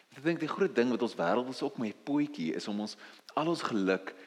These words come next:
op 'n punt ver in die toekoms te sit. En te sê, "As daai gebeur, nee, en jy word nou C E O, dan gaan jy gelukkig wees." Of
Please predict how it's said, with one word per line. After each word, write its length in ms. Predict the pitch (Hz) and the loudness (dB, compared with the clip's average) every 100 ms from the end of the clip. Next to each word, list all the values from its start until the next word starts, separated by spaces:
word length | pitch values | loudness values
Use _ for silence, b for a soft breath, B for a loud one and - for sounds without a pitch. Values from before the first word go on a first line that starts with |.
| B | B
op 140 | 110 | -4
'n 140 | 110 - | -4 0
punt 260 | 156 135 | 2 2
ver 220 | - 120 113 | 0 0 2
in 60 | |
die 100 | 113 | -2
toekoms 340 | 113 113 110 - | -4 -8 -8 -8
te 80 | |
sit. 420 | 85 - 143 - - _ _ _ b b | -12 -10 -12 -14 -20 _ _ _ b b
En 120 | - 110 | -8 -4
te 80 | |
sê, 340 | 123 - 135 131 B B | -2 4 2 2 B B
"As 400 | B - 208 220 139 117 | B 2 2 2 -4 2
daai 480 | 107 80 76 156 - - - _ _ _ _ _ _ _ _ _ | 2 4 -2 -6 -12 -20 -20 _ _ _ _ _ _ _ _ _
gebeur, 580 | - 101 85 - - - _ _ _ _ _ _ | -14 -6 -6 -6 -12 -16 _ _ _ _ _ _
nee, 280 | 73 76 80 | -14 -12 -8
en 80 | 107 | -6
jy 80 | 104 | -2
word 260 | 110 131 | 0 0
nou 160 | 139 98 | -2 -6
C 160 | - | -6
E 220 | 78 71 - | -8 -10 -12
O, 120 | - - _ _ _ _ _ _ - - - 101 | -18 -20 _ _ _ _ _ _ -20 -20 -8 2
dan 260 | 110 69 - - - _ _ _ _ _ _ _ | 2 2 -8 -20 -20 _ _ _ _ _ _ _
gaan 160 | 85 | -14
jy 80 | 73 | -14
gelukkig 360 | 71 71 - - | -14 -16 -18 -20
wees." 280 | - - - _ _ _ _ B B B B B | -20 -20 -20 _ _ _ _ B B B B B
Of 140 | 107 | -10